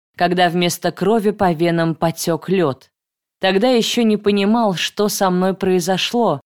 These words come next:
Все казалось какой-то дурацкой шуткой, которая со дня на день прекратится, и я продолжу жить, как и прежде.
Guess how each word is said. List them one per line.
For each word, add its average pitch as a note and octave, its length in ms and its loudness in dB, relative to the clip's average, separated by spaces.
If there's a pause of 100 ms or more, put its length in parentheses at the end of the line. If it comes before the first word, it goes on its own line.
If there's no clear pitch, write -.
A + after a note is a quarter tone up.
(300)
Все G3+ 240 0
казалось G#3 640 2
какой-то G3+ 580 0
дурацкой G#3 580 0
шуткой, E3 640 -2 (220)
которая F#3+ 420 2
со F#3 240 0
дня F#3+ 240 0
на G3+ 180 0
день G3 220 -4
прекратится, G#3+ 800 -4
и D#3 80 2
я E3+ 180 2
продолжу F#3 540 0
жить, G3+ 320 -2
как F#3 260 -4
и G#3 40 0
прежде. C#3+ 640 -2